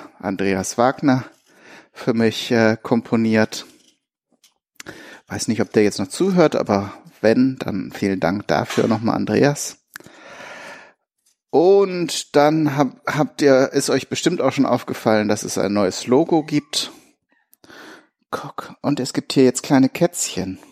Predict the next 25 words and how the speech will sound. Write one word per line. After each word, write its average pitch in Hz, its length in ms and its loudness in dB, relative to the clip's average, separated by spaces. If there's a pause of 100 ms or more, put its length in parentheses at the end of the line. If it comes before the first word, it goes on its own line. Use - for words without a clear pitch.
(840)
Hier 117 320 -6
wohnen 127 280 4
jetzt - 300 -2
zwei 135 220 2
kleine 139 360 0
Katzen. - 680 -4 (1200)
Panther 139 380 -2
und 123 140 -4
Rakete. 147 760 0 (1160)
Auch - 120 -20
da 127 260 0
habe 127 140 -4
ich - 120 -8
auf - 120 -12
Twitter 127 360 0
schon 113 260 -2
so 110 100 -6
ein 104 80 -2
bisschen 104 280 -2
geschwärmt. 127 800 0
Das - 420 -10
bringt 113 280 -2
hier 110 120 2
ganz 113 240 0
viel 110 440 0